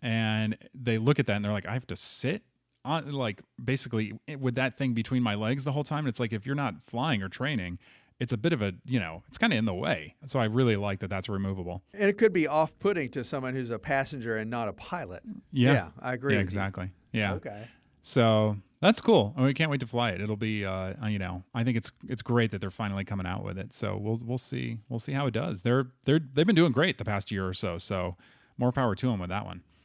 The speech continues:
Speaker 2: Absolutely. Well, speaking of different power plants, you know, we were just talking about the Continental diesel. We've got a pretty interesting update on other visions for aircraft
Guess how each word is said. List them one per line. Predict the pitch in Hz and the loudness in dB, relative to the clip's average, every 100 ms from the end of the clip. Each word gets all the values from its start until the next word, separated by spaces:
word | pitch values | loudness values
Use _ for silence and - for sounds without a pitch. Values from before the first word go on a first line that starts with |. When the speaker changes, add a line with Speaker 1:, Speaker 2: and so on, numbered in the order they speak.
| _ _ - | _ _ -8
Speaker 2:
Absolutely. | 110 120 - 107 135 135 92 80 _ - - _ | -6 -4 -6 -4 -4 -4 -10 -14 _ -20 -20 _
Well, | 131 | -4
speaking | 131 - 208 247 220 | -4 0 0 2 6
of | 156 127 | 6 6
different | 160 165 139 - | 0 0 -2 -2
power | 143 151 202 139 113 | 0 2 4 4 0
plants, | - 127 113 117 120 - - - | -6 -4 -2 -2 -6 -12 -16 -6
you | |
know, | 143 | -2
we | |
were | 135 | 0
just | 123 165 | 0 -2
talking | - 143 - 147 | 2 2 2 0
about | 127 120 | 0 0
the | 113 | -2
Continental | - 127 120 120 147 113 107 - | -4 -4 -2 -4 -2 -4 -6 -2
diesel. | 143 214 143 87 107 - - - _ - | 0 0 -4 -8 -10 -16 -20 -20 _ -6
We've | 147 | -4
got | 180 247 180 | 2 4 4
a | 135 | 2
pretty | - 220 339 | 0 -2 0
interesting | 165 139 135 143 120 | -2 -4 -6 -6 -2
update | 131 127 135 127 127 - | -2 0 2 2 0 -4
on | 123 120 107 _ - | -4 -2 -6 _ 4
other | 165 170 160 147 | 4 6 2 0
visions | 117 160 165 117 110 110 - - | 0 0 0 -4 -6 -10 -14 -6
for | 139 127 127 123 123 - - | -2 2 2 2 0 -6 0
aircraft | 220 226 117 101 107 - | 0 2 2 0 -2 -8